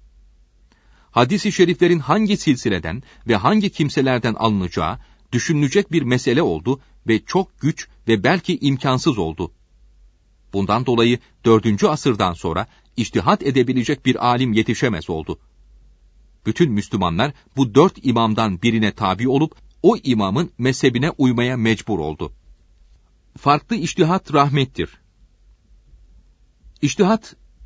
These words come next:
bir ibadet, yani Allahü Teala'nın emri olduğundan hiçbir müçtehit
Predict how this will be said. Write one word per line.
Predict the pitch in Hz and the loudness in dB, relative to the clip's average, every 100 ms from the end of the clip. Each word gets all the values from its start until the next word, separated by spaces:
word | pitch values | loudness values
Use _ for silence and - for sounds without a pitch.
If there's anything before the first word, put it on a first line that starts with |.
| 127 | -2
bir | 139 | 0
ibadet, | 151 120 117 107 170 - - - _ _ - | 0 2 2 0 -4 -10 -20 -20 _ _ -2
yani | 127 175 180 | 0 2 2
Allahü | 127 120 170 156 | 0 0 -2 -2
Teala'nın | - 139 139 135 147 - | -2 0 2 0 0 -2
emri | 127 120 196 | -2 0 2
olduğundan | 170 101 87 80 90 131 _ _ _ _ _ - | 2 0 -4 -4 -6 -10 _ _ _ _ _ -2
hiçbir | 135 - 220 151 | -2 0 -2 0
müçtehit | 131 - 110 135 | -2 0 0 -2